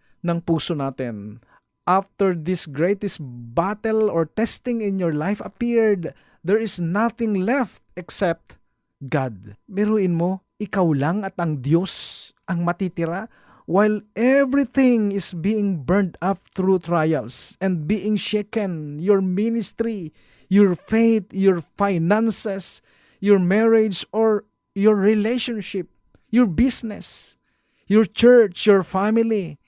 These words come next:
and even your health.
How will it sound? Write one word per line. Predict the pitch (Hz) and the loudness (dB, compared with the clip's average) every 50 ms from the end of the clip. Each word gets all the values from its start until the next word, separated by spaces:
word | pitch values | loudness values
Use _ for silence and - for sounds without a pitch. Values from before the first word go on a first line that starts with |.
| _ _ _ _ _ _ | _ _ _ _ _ _
and | 190 196 190 214 | 0 0 4 6
even | 226 226 196 226 226 220 202 185 170 156 - _ _ _ _ _ _ _ _ _ _ _ | 4 6 6 6 4 4 0 -2 -4 -8 -10 _ _ _ _ _ _ _ _ _ _ _
your | - 170 196 220 214 170 | 0 2 4 4 4 2
health. | - - 208 226 254 240 - | 0 -2 -2 -2 -2 -2 -4